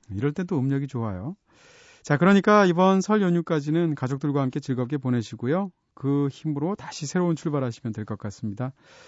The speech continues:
어, 다들 부지런히 움직이셔서 이미 고향에 도착하신 분들도 많으실 것 같긴 하지만 바쁜 일정 때문에 이번 설 연휴가 워낙 짧으니까 지금 이 시간에도 귀성길에 오르시는 분들도 계실 것 같아요.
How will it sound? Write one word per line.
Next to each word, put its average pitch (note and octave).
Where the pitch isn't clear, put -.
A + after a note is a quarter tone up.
어, D#3
다들 F3
부지런히 G3
움직이셔서 F3
이미 D#3
고향에 D3+
도착하신 C#3+
분들도 C3
많으실 A#2
것 -
같긴 A#2+
하지만 C3
바쁜 F#3
일정 F#3
때문에 D#3+
이번 C3+
설 F3
연휴가 D3
워낙 A#2
짧으니까 C3
지금 D#3
이 C3
시간에도 C3
귀성길에 A#2
오르시는 G#2+
분들도 G2
계실 G#2+
것 D3+
같아요. C3+